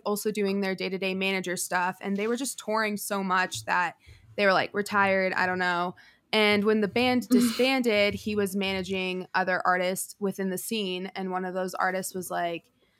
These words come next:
Speaker 1: "Hey, Michael's, like, really interested in,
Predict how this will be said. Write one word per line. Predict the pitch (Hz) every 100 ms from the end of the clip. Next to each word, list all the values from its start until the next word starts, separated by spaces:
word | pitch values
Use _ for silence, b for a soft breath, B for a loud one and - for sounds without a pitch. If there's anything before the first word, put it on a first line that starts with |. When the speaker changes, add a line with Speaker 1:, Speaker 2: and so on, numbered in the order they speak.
| _ -
Speaker 1:
"Hey, | 269 262 254
Michael's, | 233 240 285 269
like, | 277
really | 233 247 247
interested | 233 233 247 240 226 214 214 214 208
in, | 202 196 196 196 196 196 202